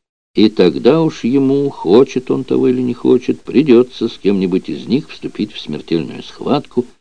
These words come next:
за власть в Орде. А когда он станет единственным могучим властелином всего Дэшти и Кипчака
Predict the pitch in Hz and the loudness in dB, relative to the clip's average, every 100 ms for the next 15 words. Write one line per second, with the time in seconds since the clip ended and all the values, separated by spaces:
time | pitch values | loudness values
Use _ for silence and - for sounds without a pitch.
0 | _ - - - - - 82 - - 67 | _ -18 -10 -10 -8 -10 -10 -10 -14 -10
1 | 69 - - - - _ _ _ _ _ | -10 -12 -10 -10 -10 _ _ _ _ _
2 | - - - - 71 82 78 85 85 92 | -20 -20 -20 -10 0 0 2 0 2 0
3 | 90 - 101 98 90 - 71 80 - 151 | 0 -2 -2 0 0 -2 -4 -4 2 4
4 | 185 - - 139 131 123 107 101 101 85 | 4 2 0 2 6 4 4 2 0 2
5 | 101 - 87 76 76 87 - 92 95 104 | -2 -2 -8 -4 -2 -2 -2 0 2 2
6 | 87 80 - 90 95 95 73 107 95 - | 0 -6 -2 2 2 2 4 4 4 -4
7 | 101 95 87 - 87 - 95 98 92 | -2 -2 -4 -6 -8 -6 -6 -2 -2